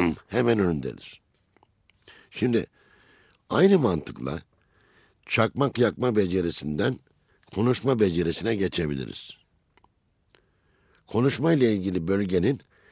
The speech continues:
dilin ve dudakların hareketini sağlayan bölgenin komşuluğunda ve hemen önünde yer alması tesadüf müdür?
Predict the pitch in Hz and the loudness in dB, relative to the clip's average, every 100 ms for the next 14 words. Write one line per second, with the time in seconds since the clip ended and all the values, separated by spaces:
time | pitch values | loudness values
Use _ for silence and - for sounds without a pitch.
0 | - _ _ - 92 143 135 110 87 101 | -20 _ _ -6 0 2 2 0 -2 -2
1 | 101 - 98 90 80 67 85 92 104 - | -2 -2 -4 -2 -4 -6 -6 -4 -4 -4
2 | 120 - 98 85 85 78 71 90 87 90 | -6 -2 -2 0 0 -2 -2 -4 -2 -2
3 | 113 - 95 98 - 92 87 71 67 104 | -4 -4 -4 -4 -4 -2 -2 -2 -6 -8
4 | - _ _ - - - _ 90 98 117 | -12 _ _ -20 -20 -20 _ -4 0 2
5 | 156 147 98 73 104 98 90 76 - _ | 4 4 2 0 0 0 0 -2 -4 _
6 | - _ - _ - 110 127 107 76 71 | -20 _ -20 _ 2 4 6 4 2 -2
7 | - 143 - _ _ _ _ _ _ 101 | -2 -2 -4 _ _ _ _ _ _ -2
8 | 101 113 113 113 71 58 - - | 2 2 2 0 -4 -12 -12 -20